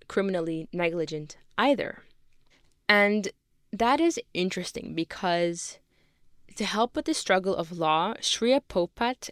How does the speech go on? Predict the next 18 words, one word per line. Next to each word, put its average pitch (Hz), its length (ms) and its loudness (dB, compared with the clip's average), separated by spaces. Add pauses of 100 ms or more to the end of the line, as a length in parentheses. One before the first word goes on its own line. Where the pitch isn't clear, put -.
and 190 200 -2
William 190 440 2
Winslade 233 560 0 (680)
actually 247 460 0
say 196 680 0 (340)
that 190 220 -4
someone 247 600 0
who 202 540 -2 (240)
has 175 580 -4 (440)
parasomnia 190 920 0 (200)
and 185 180 -2
uses 202 380 2
a 185 40 -4
parasomnia 165 680 -4
defense 226 640 -2 (460)
essentially 247 580 0
should 226 400 0
be 277 300 -2